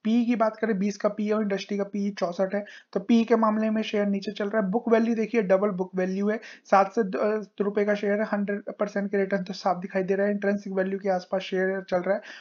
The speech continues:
और इस बार के जो रिजल्ट थे, highest ever sales as well as profit देखिए, quarterly, ईयरली बेसिस पे हाईएस्ट एवर प्रॉफिट यहाँ पर कंपनी ने दिखा दिया है। तो कंपनी का हाईएस्ट एवर जब यहाँ पर प्रॉफिट आ रहा है, ओके, यहाँ पर मार्च को छोड़ दे,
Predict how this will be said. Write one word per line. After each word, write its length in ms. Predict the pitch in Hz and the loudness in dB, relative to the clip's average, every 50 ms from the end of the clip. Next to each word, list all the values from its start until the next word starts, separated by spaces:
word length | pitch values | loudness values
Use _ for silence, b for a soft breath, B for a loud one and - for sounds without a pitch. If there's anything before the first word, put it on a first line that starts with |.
| B B - | B B -4
और 80 | - | 0
इस 160 | - 208 202 | 2 2 4
बार 180 | 190 214 208 208 | 6 6 6 6
के 100 | 202 214 | 4 2
जो 100 | 196 202 | 2 0
रिजल्ट 440 | 185 175 170 170 185 190 190 190 - | 0 0 0 0 0 0 0 0 0
थे, 100 | 208 196 | 0 0
highest 300 | 190 180 175 175 180 - 180 | 2 0 0 -2 -2 -2 0
ever 120 | 170 180 175 | 0 0 -2
sales 500 | 175 - 185 185 220 214 - - 185 175 | -2 0 0 0 0 0 -2 -4 -2 -2
as 120 | 175 180 | -2 0
well 140 | 175 170 175 | -2 -2 -2
as 80 | 175 175 - - | -2 -4 -4 -4
profit 280 | 156 - - 170 160 - | -4 -4 -4 -4 -6 -6
देखिए, 340 | 156 151 - - 160 156 156 B B B B B - 180 | -6 -6 -6 -6 -8 -8 -8 B B B B B 2 2
quarterly, 320 | 170 - 196 185 185 214 - | 2 2 2 -2 -2 -2 -2
ईयरली 280 | 185 180 175 175 180 175 | -2 -2 -2 -2 -4 -4
बेसिस 300 | 170 175 170 - 170 - | -6 -6 -6 -8 -10 -10
पे 120 | - 196 | -8 -8
हाईएस्ट 400 | 180 - 180 165 165 175 - - | -4 -2 0 0 0 -2 -4 -6
एवर 180 | 180 160 180 180 | -6 -4 -4 -4
प्रॉफिट 400 | 180 - 160 156 - - - - - | -2 -2 -2 -2 -4 -8 -16 -14 -10
यहाँ 120 | 190 175 170 - | -10 -8 -6 -6
पर 40 | |
कंपनी 440 | 175 - - 175 175 175 180 180 180 | -8 -6 -6 -8 -8 -6 -6 -4 -4
ने 140 | 180 180 175 | -4 -4 -4
दिखा 280 | 175 160 156 - 160 160 | -4 -4 0 0 0 0
दिया 220 | 160 180 185 196 | 2 4 4 4
है। 100 | 208 202 B B B B B - | 4 2 B B B B B -6
तो 80 | 214 | 0
कंपनी 460 | 208 226 220 220 202 240 233 240 240 | 4 4 4 6 6 4 6 6 4
का 140 | 226 233 233 | 4 4 2
हाईएस्ट 340 | 220 208 196 190 208 202 202 | 4 6 6 4 4 4 4
एवर 220 | 208 196 208 208 | 4 4 4 4
जब 160 | 202 208 196 208 | 2 2 2 2
यहाँ 140 | 202 190 | 2 0
पर 100 | 190 196 | 0 0
प्रॉफिट 400 | 190 190 - 180 175 214 202 202 | 0 2 2 0 2 2 2 2
आ 60 | 185 180 | 4 4
रहा 140 | 185 180 | 4 4
है, 140 | 170 175 - - | 2 0 0 0
ओके, 400 | 180 175 175 - 202 185 175 175 | -2 -2 0 0 -2 -2 -2 -2
यहाँ 160 | 175 185 180 175 | -2 -2 -2 0
पर 100 | 185 185 | 0 0
मार्च 280 | 180 175 175 180 185 | 2 2 2 2 0
को 100 | - 196 | -2 -4
छोड़ 240 | 185 - 190 175 175 | -2 0 0 -2 0
दे, 160 | 175 214 233 | -2 -4 -6